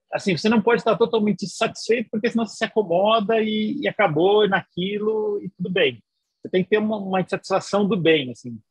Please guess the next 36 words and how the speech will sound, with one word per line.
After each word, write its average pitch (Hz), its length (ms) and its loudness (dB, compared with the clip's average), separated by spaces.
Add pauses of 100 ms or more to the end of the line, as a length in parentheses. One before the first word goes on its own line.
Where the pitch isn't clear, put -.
(100)
querer 160 420 2
procurar 170 580 -2 (100)
melhorar, 160 800 -4
seguir, 151 560 -6 (280)
mirando 175 460 2
sempre 214 300 -10
um 202 40 -14
pouquinho 226 480 -6
mais 226 180 -6
pra 226 160 -4
cima, 139 380 -8 (320)
mas 156 160 -2
não 233 180 -4
tão 226 160 -2
mais 190 220 0
pra 170 180 0
cima 170 380 -4
a 175 40 -4
ponto 160 340 -8
de 160 60 -6
você 160 240 -6
estar - 340 -4
o 147 60 2
tempo 165 200 0
todo 160 200 0
frustrado, 127 680 -2
né? 123 180 -8
Acho - 140 -12
que 131 100 2
esse 135 220 2
é, 131 200 2 (540)
esse 143 300 0
é 160 40 4
um 156 100 0
ponto 143 360 -2
importantíssimo. 120 920 -2